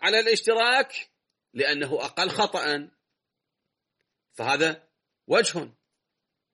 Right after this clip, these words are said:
بالتالي ك-، أنتم جئتم مرجح، هذا مرجح آخر، فلا يتم ما ذكرتم.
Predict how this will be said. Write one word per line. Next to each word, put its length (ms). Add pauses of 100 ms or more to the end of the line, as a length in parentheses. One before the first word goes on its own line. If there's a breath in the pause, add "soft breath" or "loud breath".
بالتالي 420
ك-، 100
أنتم 480
جئتم 320
مرجح، 460
هذا 120
مرجح 380
آخر، 240
فلا 1200
يتم 600 (300)
ما 200
ذكرتم. 460